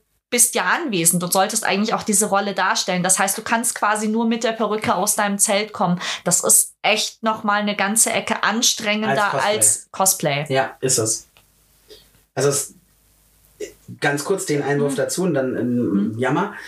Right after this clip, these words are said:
Speaker 2: Äh, ist es, ich hab's, ich hab das Problem nämlich auch, weil ich ja meine Fee immer noch im, in weiblich spiele und dementsprechend mit einer Perücke arbeiten muss, weil sie halt blonde, lange Haare hat.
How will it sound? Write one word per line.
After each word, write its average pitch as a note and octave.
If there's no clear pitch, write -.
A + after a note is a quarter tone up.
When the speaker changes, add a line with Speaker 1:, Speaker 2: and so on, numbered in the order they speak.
Speaker 2:
Äh, C#3
ist F3+
es, A#3
ich D3
hab's, E3+
ich D#3
hab C#3+
das C#3+
Problem C3
nämlich A#2+
auch, E3+
weil C3
ich B2
ja A#2+
meine A2+
Fee A#2+
immer E3
noch F3+
im, C#3+
in A#2
weiblich -
spiele G3+
und -
dementsprechend B2
mit A#2
einer A2+
Perücke A#2+
arbeiten E3
muss, F3+
weil A#2+
sie A2+
halt G2
blonde, G#2
lange G2
Haare B2+
hat. G3+